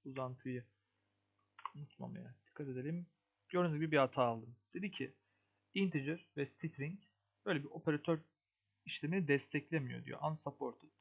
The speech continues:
operator types demiş. Burada da görebilirsiniz. Hatta hatanın nerede olduğunu satır olarak da göstermiş.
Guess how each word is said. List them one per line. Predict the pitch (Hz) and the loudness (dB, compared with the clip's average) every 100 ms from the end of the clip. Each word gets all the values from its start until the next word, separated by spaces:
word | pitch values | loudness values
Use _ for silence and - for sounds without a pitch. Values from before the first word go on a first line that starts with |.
| _ _ | _ _
operator | 156 - 127 120 _ _ | -14 -6 -6 -6 _ _
types | - 127 - _ _ _ _ - | -6 -6 -8 _ _ _ _ -20
demiş. | - - - - | -20 -20 -18 -18
Burada | 135 | -10
da | 120 | -10
görebilirsiniz. | 120 117 117 117 185 185 _ _ _ _ | -10 -12 -14 -14 -16 -18 _ _ _ _
Hatta | - - 143 | -16 -2 0
hatanın | 131 127 139 139 135 | 0 0 -2 -2 -2
nerede | 143 131 127 | 0 0 -2
olduğunu | 117 123 165 165 _ _ _ _ _ | -4 -6 -8 -8 _ _ _ _ _
satır | 143 - | -6 0
olarak | 127 117 120 | 2 2 0
da | 156 | -4
göstermiş. | 127 - - 117 175 - | -4 -6 -10 -8 -10 -12